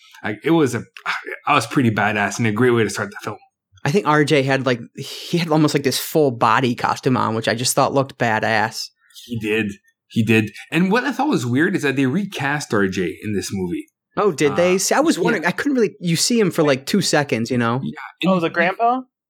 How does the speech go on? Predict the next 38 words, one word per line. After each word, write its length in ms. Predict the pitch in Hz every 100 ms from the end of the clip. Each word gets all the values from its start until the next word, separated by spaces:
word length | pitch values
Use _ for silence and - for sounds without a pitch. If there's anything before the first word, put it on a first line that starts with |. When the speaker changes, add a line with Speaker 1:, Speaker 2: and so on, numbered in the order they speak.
| -
Speaker 1:
No, 200 | 175 180
Speaker 2:
No, 80 | 180
Speaker 1:
uh, 40 |
Speaker 2:
no, 140 | 180 156
Speaker 1:
that's, 240 | 156 147
Speaker 2:
um, 140 | 139 135
Speaker 1:
uh, 180 | 139
Speaker 2:
the 80 | 131
brother. 440 | 135 143 135 95 - _ -
Speaker 1:
the, 100 | 160
the 140 | - -
brother. 180 | 151 143
Yeah, 160 | 139 127
well, 220 | 127 127
the, 240 | 135 123
the 100 | 123
brother, 300 | 123 139 120
Ju-, 240 | 117 151 139
Junior. 440 | 117 175 208 247
Did 140 | 143 170
they 60 |
call 140 | 180 196
him 120 | 165
Junior? 320 | 165 196 240 - -
R 100 | 139
J? 60 | 147
Speaker 2:
Oh, 80 | 160
it 40 |
might 100 | 190
have 80 | 185
been 100 | 170
Speaker 3:
Oh, 40 |
Speaker 2:
Junior. 480 | 147 151 147 147 143
Speaker 3:
okay, 160 | 143 175
Speaker 2:
I 40 | 156
thought 180 | 180 175
they, 60 |
Speaker 3:
yeah. 180 | 160 123